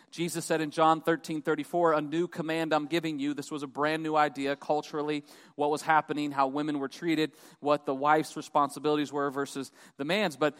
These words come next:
in all of our relationships, this was new. He says, "A new command I'm giving you, to love one another. As I have loved you, you must." There's no option for a Christ follower. You must love others the way that I have already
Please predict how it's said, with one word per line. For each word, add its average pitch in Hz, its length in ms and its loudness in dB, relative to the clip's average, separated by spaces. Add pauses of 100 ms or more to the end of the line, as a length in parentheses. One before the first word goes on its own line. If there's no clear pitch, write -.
(120)
in 151 140 -2
all 190 340 8
of 180 100 6
our 151 140 6
relationships, 139 680 -2
this 139 200 -8
was 135 240 -10
new. 127 240 -6 (240)
He 147 80 -8
says, 139 220 -4
"A 151 40 -4
new 180 360 -2
command 170 400 0
I'm 143 100 2
giving 131 320 -2
you, 151 140 -2
to 170 160 -4
love 160 340 4
one 175 140 -2
another. 127 400 -2
As 139 200 -2
I 190 200 10
have 196 160 4
loved 165 360 4
you, 175 380 -2
you 170 160 -6
must." 220 480 0
There's 147 180 -6
no 190 200 2
option 165 440 4 (280)
for 160 160 -2
a - 20 0
Christ 147 380 2
follower. 135 280 2
You 151 200 -4
must 190 560 0
love 156 360 4
others 139 440 0
the 139 100 -8
way 131 320 -2 (300)
that 139 120 0
I 139 140 8
have 139 140 2
already 120 480 2